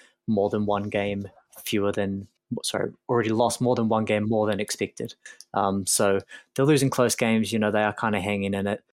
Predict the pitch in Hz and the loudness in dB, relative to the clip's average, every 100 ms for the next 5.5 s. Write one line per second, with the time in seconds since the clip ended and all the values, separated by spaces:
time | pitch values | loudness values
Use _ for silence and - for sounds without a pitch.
0 | - 110 104 - 110 104 - - 107 104 | -6 -2 -2 0 0 0 0 0 -2 -2
1 | 101 104 101 98 101 101 101 98 95 98 | -2 -2 -2 -2 0 -2 -2 -2 -2 -2
2 | 104 104 104 - _ 117 113 117 135 165 | 0 0 -2 -8 _ -2 0 2 4 4
3 | 120 123 143 151 131 123 127 139 131 131 | 4 2 0 2 2 2 2 2 4 4
4 | 131 _ - _ - 127 127 113 - 120 | 0 _ -20 _ -2 0 0 -2 -2 0
5 | 113 110 104 - | 2 2 0 -4